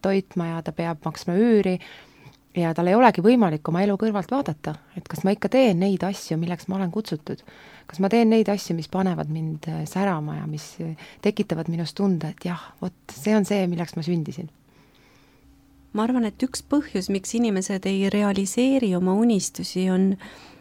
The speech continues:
Speaker 2: on seotud nende minapildiga,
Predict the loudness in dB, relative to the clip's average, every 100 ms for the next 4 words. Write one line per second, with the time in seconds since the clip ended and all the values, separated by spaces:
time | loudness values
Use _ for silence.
0 | -20 _ -2 2 4 4 4 2 2 2
1 | 2 0 -4 -2 2 4 2 2 0 2
2 | 2 0 4 8 8 6 2 0 0 -4
3 | -2